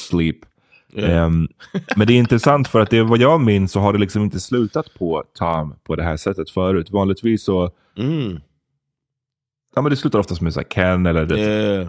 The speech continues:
Speaker 1: när han är i vattnet
Speaker 2: Even
Speaker 1: eller
Speaker 2: Roman.
Speaker 1: något. Ja.
Speaker 2: Yeah.
Speaker 1: Och här är det, det här kan vara den första, det, jag, jag kan ha fel, men det, jag, det här är första gången jag minns att det slutar med Tom på det här sättet. Och det känns med,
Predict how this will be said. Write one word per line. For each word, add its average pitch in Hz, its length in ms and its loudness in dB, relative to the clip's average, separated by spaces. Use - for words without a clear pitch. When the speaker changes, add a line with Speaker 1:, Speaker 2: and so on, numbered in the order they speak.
Speaker 1:
när 92 120 0
han 87 180 2
är 90 40 2
i 90 60 2
vattnet 90 340 0
Speaker 2:
Even 87 140 2
Speaker 1:
eller 107 300 2
Speaker 2:
Roman. 110 120 4
Speaker 1:
något. 104 180 -6
Ja. 98 320 4
Speaker 2:
Yeah. 95 180 -10
Speaker 1:
Och 104 120 0
här 127 200 4
är 120 100 4
det, 107 340 4
det 127 80 0
här 160 120 2
kan 160 180 0
vara 123 100 4
den 110 100 0
första, 117 240 -4
det, 113 100 0
jag, 123 140 2
jag 120 180 0
kan 151 100 0
ha 123 60 0
fel, 104 240 0
men 92 100 0
det, 101 60 -4
jag, 104 200 0
det 110 60 0
här 120 80 2
är 131 40 0
första 120 220 -6
gången 95 200 0
jag 127 180 2
minns 85 480 -4
att 95 140 -2
det 95 60 -8
slutar 90 440 0
med 85 180 -2
Tom 98 320 -2
på - 80 -8
det 80 80 -4
här 78 80 -2
sättet. 71 340 -8
Och - 180 -6
det 104 100 2
känns 101 280 0
med, 95 420 0